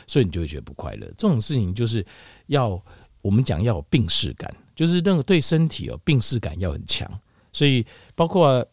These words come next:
不是只有精-，精神这方面的一些问题，而且包括生理的问题也是。所以，呃，昆龙大家刚才因为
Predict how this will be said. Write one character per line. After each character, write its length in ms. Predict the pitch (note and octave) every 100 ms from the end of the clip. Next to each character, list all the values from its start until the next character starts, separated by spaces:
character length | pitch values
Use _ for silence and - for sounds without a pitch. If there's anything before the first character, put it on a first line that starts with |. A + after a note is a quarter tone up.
| _ -
不 80 |
是 160 | D3+ F3
只 100 | B2+
有 120 | A#2
精-， 280 | G2 C3+ C3+ - - _
精 180 | - F3+
神 220 | C#3+ F#2+
这 120 | C3+
方 200 | B2 A#2+
面 200 | B2 A2
的 160 | C2+ C2
一 60 |
些 280 | D2 - E2 -
问 160 | A#2+
题， 140 | D#2+ -
而 120 | E2
且 100 | G#2
包 180 | G2 C3+
括 160 | C3+
生 260 | A#2 - D3+
理 100 | C3
的 80 | C#2+
问 160 | F2
题 140 | C#2 -
也 140 | -
是。 240 | - - -
所 140 | - D#3
以， 140 | C3+ - - - - _ _
呃， 120 | B2
昆 180 | A#2 C3+
龙 240 | A#2+ G#2+ A2 _
大 140 | - E2+
家 120 | D2
刚 140 | - B2+
才 120 | A#2+
因 120 |
为 80 | A#2